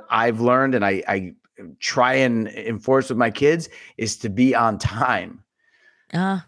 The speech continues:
Speaker 1: Uh, it's, it's a little, you know, you, you read these things about, like, w-, w-, what it takes to raise successful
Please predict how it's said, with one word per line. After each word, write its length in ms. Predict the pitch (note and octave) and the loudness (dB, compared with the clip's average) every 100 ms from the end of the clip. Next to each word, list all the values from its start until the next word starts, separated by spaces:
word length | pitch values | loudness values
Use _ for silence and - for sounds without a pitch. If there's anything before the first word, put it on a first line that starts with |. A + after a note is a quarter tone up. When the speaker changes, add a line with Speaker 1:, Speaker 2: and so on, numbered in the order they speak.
| - | -4
Speaker 1:
Uh, 260 | A2 G2 - - | 0 0 -2 -6
it's, 160 | G#2+ | -10
it's 220 | - B2+ C#3+ | -6 -4 2
a 80 | |
little, 580 | C#3+ F3+ F3 D#3 C3+ - - _ _ _ | 4 6 4 4 0 -8 -20 _ _ _
you 100 | E3+ F#3 | -6 -2
know, 60 | |
you, 180 | D3 F#3 | -2 -2
you 180 | F#3+ G3 | -2 2
read 200 | A3 F3+ | 4 4
these 220 | G3 D3 | 2 2
things 240 | E3+ F3+ D#3 | 0 2 2
about, 280 | D3 C#3 C3 | 2 2 2
like, 220 | B2+ A2+ | 2 0
w-, 260 | A2 B2+ A#2+ | -6 -8 -6
w-, 360 | A#2+ A#2+ C3+ A#2+ | -6 -2 -2 2
what 160 | D3 | 2
it 80 | C#3 | 2
takes 280 | C#3 C3 - | 2 0 0
to 100 | C#3 | 0
raise 300 | B2 A#2+ A2+ | 2 2 0
successful 640 | A#2+ - A#2+ A2+ - A#2 | -4 -4 -2 -2 -4 -4